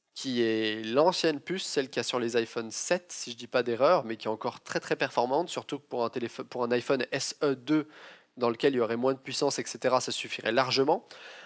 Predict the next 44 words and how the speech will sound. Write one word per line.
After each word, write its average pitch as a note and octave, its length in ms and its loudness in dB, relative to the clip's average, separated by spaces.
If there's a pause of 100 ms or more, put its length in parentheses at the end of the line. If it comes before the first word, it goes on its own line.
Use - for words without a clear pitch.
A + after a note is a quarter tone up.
(220)
Il B2 80 -2
y - 20 4
aurait, C3+ 340 4 (220)
à C3 80 6
mon D3+ 160 2
avis, D#3+ 200 6
il D#3+ 40 -4
y D3+ 60 6
aurait A#2+ 160 4
pas C#3 120 6
d'iPhone, B2 360 2
de A#2+ 200 -4
prise A#2 320 -4
jack, B2 300 4
parce A2+ 140 -4
que - 100 -10
ça G#2+ 120 -6
m'étonnerait A2+ 380 -6
qu'il G#2+ 520 -14
fasse A#2 260 -2
un G#2 320 -2
marche C#3 260 2
arrière C3+ 320 6
sur - 140 -2
les A#2 100 -2
prises A#2 280 -6
jack, C#3 220 4
donc A2 280 -12
il, G#2 160 -18
potentiellement, B2 560 -2
il G2+ 340 -6
garderait, B2 500 6
euh, G#2 160 4 (800)
le B2 160 4
non E3+ 260 6
prise C#3 560 -2
jack D3 300 4
sur - 180 -4
tous D#3 120 -10
les C#3 100 0
téléphones B2+ 360 -2
qui - 100 -16
vont A2+ 120 -6
sortir. E3 520 0